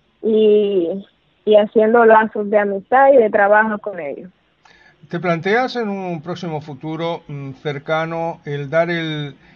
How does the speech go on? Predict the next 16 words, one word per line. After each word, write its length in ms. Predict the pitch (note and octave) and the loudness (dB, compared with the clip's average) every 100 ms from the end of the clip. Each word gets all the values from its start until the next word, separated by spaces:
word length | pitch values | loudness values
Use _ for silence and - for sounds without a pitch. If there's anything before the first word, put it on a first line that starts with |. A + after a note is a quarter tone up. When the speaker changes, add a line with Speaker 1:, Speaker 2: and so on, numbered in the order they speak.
| _ | _
Speaker 2:
el 200 | D3+ C#3+ | -8 -8
salto 680 | C#3+ F3 E3+ F3 F3 D#3+ D3+ | -4 0 2 0 -4 -4 -2
al 300 | C#3+ C#3 C#3 | -2 -4 -6
fútbol 380 | C3 D#3 D3 C#3+ | -10 -10 -8 -6
internacional, 1040 | C#3 C#3+ C3 B2+ D3 D3+ F3 E3+ E3+ E3 B2+ | -8 -8 -8 -10 -8 0 2 2 0 -8 -16
Estados 440 | B2 C#3+ C3 B2+ | -16 -12 -12 -12
Unidos, 760 | C3+ C#3+ D#3 D3+ D3+ D3+ D3+ C#3 A#2+ | -12 -10 -8 -6 -6 -6 -10 -14 -14
Europa? 680 | B2+ C#3+ C#3+ D3 C#3+ C#3+ _ _ _ _ _ _ _ _ _ _ _ _ _ _ _ _ _ _ _ _ _ _ _ _ _ - _ _ _ _ _ - | -10 -8 -8 -6 -6 -6 _ _ _ _ _ _ _ _ _ _ _ _ _ _ _ _ _ _ _ _ _ _ _ _ _ -20 _ _ _ _ _ -2
Speaker 1:
Bueno, 240 | D4+ D4 | -2 2
yo 200 | A#3+ B3 | 4 4
soy 260 | C4+ D#4 D4+ | 6 4 6
de 120 | C#4+ | 6
las 140 | C4+ B3+ | 4 4
jugadoras 540 | C4 A#3+ A3+ A#3+ B3 | 4 6 6 4 2
más 240 | A#3+ B3+ | -2 -4
veteranas 840 | A#3 A#3+ A3+ A3 G#3 G3 F3+ F#3+ | -4 -4 0 2 2 0 -4 -12